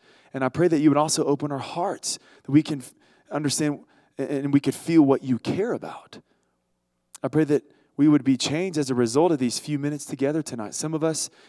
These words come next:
if not most of us, Lord, are addicted in some form or fashion, misled, and have been marching to a, the, a drumbeat that culture has set rather than what you have set in your word.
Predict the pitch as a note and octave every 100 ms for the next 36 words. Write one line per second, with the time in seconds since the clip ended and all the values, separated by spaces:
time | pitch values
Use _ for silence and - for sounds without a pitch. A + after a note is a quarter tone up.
0 | _ C#3+ - C#3+ - C3+ D3+ F#3 E3+ C3+
1 | A#2 B2 B2+ E3+ C3+ G#2+ G2+ _ _ _
2 | - A#2+ C#3 D3 E3 D3+ D3 D#3 D3 C#3
3 | C#3+ D3 D3 B2+ - - C#3 D3 F3 B2+
4 | B2 D3+ - C3 D3+ D#3+ A#2+ B2 B2 B2+
5 | A#2 A2 B2 C#3 D3+ C3+ C3+ A#2 - _
6 | _ _ C3 - - A2+ B2 D3+ C3 B2
7 | A2+ - - D#3+ - C3 A2 G#2 - B2+
8 | B2+ A#2+ B2+ C#3+ C#3 A#2+ A#2 A#2 _ _
9 | _ _ _ _ B2+ C3 C#3 E3 B2 -
10 | B2 B2+ A#2+ A2+ B2+ E3 -